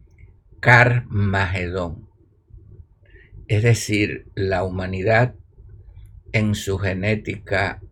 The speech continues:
y este mundo de la Matrix tiene un karma,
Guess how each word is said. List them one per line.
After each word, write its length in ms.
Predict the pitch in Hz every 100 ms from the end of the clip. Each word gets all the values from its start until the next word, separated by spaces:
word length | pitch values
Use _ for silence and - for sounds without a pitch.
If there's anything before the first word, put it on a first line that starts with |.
| - - -
y 300 | 104 101 -
este 440 | 101 107 - - 113
mundo 720 | 113 110 110 110 113 120 - - - - - - - -
de 120 | 101
la 140 | 92 87
Matrix 1040 | 92 107 110 - 98 95 98 - - - - - - - - - - - - - -
tiene 260 | 110 113 120
un 160 | 117
karma, 680 | - 107 95 90 85 73